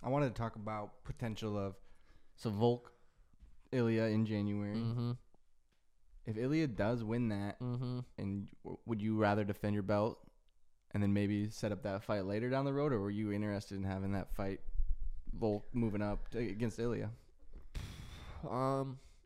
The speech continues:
Speaker 2: I go out there and beat whoever's next.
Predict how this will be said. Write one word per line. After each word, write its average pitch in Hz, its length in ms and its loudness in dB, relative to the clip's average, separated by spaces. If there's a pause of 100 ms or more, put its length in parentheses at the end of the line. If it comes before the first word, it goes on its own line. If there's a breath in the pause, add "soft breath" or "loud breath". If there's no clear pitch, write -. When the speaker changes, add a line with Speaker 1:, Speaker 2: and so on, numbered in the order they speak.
(840)
Speaker 2:
I 131 100 2
go 151 100 2
out 139 160 2
there 127 280 2 (300)
and 127 120 -6
beat 123 160 -2
whoever's 117 260 0
next. 107 440 -4